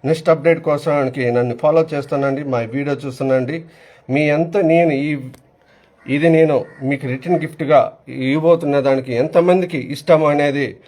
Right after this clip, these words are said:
తెలపడానికి ఖచ్చితంగా మీరు లైక్ చేసి, ఆ, మెసేజ్ చేసి తెలపండి.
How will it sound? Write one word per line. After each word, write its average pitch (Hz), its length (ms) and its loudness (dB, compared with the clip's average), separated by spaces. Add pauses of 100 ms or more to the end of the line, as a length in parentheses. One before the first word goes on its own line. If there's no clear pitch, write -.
(240)
తెలపడానికి 156 580 2
ఖచ్చితంగా 175 640 -2
మీరు 156 200 0
లైక్ 156 340 4
చేసి, 156 320 -6 (160)
ఆ, 117 60 -4
మెసేజ్ 147 500 0
చేసి 135 300 -4
తెలపండి. 139 680 -2